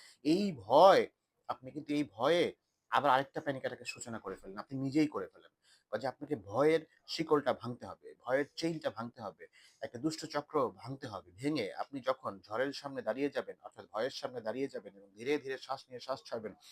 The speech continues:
এবং চিন্তাকে চেঞ্জ করতে হবে যে আমি এই প্যানিক অ্যাটাক থেকে অন্তত মারা যাব না। এই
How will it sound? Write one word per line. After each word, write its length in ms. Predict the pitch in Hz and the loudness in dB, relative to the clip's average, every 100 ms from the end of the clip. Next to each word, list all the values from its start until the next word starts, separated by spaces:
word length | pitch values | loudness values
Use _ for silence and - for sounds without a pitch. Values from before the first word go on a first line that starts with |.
| - - _ _ | -20 -20 _ _
এবং 160 | 113 113 _ - | -8 -8 _ -8
চিন্তাকে 560 | 180 160 - 165 175 | -6 -6 -6 -6 -6
চেঞ্জ 280 | - 104 - | -10 -12 -12
করতে 220 | - - | -16 -14
হবে 100 | 92 | -12
যে 80 | - | -6
আমি 420 | 110 131 170 202 - | -4 -4 -6 -8 -10
এই 180 | 127 143 | -8 -6
প্যানিক 300 | 135 147 180 | -4 -4 -4
অ্যাটাক 220 | 160 156 - | -6 -6 -10
থেকে 180 | 147 175 | -4 -4
অন্তত 260 | 160 156 | -4 -10
মারা 220 | 139 104 92 | -6 -6 -6
যাব 240 | 80 - - | -10 -20 -20
না। 140 | - _ - - _ - | -20 _ -20 -20 _ -4
এই 180 | 160 | -2